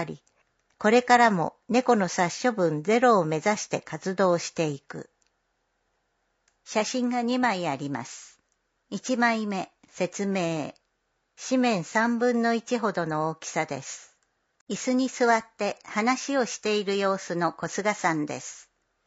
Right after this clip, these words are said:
ショートヘアで、胸の部分に猫の写真がプリントされた白い長袖Tシャツを着ています。小菅さんの後ろには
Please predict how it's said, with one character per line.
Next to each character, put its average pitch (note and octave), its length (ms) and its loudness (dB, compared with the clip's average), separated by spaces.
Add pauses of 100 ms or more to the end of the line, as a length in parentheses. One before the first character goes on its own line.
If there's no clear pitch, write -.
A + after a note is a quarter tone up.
(340)
シ - 160 -4
ョ C4 120 4
ー C#4 80 -6
ト B3+ 160 -2
ヘ A#3 260 0
ア F#3+ 80 2
で、 D#3 240 -8 (380)
胸 G#3 280 2
の B3+ 160 2
部 C4 140 2
分 G3 280 0
に D3 220 -2 (160)
猫 C4 280 0
の C4 100 4
写 G3+ 180 -2
真 F#3 280 -4
が E3 100 0
プ F3 160 -4
リ G3 140 0
ン A3 60 -2
ト G3+ 140 -4
さ F#3 160 0
れ F3 140 -4
た D#3+ 240 -6 (420)
白 A#3 380 2
い F#3+ 200 -2
長 F#3 280 0
袖 C4+ 300 -2
T C4 200 -4
シ A3+ 140 -2
ャ F#3 60 0
ツ - 160 -4
を C3+ 80 -2
着 - 120 -18
て D#3 140 -4
い C3 120 -6
ま A#2 140 -10
す。 - 260 -18 (1300)
小 G3+ 140 -6
菅 C4 300 0
さ B3 200 2
ん A#3 120 0
の A3+ 100 4
後 G#3+ 340 0
ろ A3+ 40 4
に G#3 180 0
は D3 180 -2